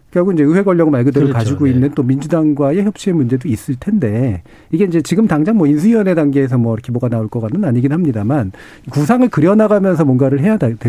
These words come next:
Speaker 1: 거 아니에요?
Speaker 2: 네, 네.
Speaker 1: 어떤 좀 단계들을 밟을 거라고 좀 예상하세요?
Speaker 2: 저는 일단 그 공약을 녹이는 데 있어가지고 양당, 그러니까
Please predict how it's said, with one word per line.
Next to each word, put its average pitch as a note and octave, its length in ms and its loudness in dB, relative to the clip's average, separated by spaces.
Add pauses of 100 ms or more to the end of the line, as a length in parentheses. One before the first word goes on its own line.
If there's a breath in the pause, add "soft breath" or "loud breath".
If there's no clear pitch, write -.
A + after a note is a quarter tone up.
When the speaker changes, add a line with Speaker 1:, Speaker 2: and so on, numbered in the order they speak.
Speaker 1:
거 A2+ 120 -2
아니에요? C3+ 280 -4
Speaker 2:
네, A#2+ 180 0
네. F#2+ 60 -8 (220 loud breath)
Speaker 1:
어떤 C4 500 2 (100)
좀 F3 140 0
단계들을 D#3 500 0
밟을 B2+ 280 0
거라고 B2 260 0
좀 G#2+ 180 -2
예상하세요? A#2+ 720 -6
Speaker 2:
저는 A3+ 240 0
일단 F#3 540 0
그 D3 640 0
공약을 F3+ 500 2
녹이는 D3 400 2
데 D#3 120 0
있어가지고 B2+ 720 -2
양당, C#3 300 -2
그러니까 B2+ 300 -2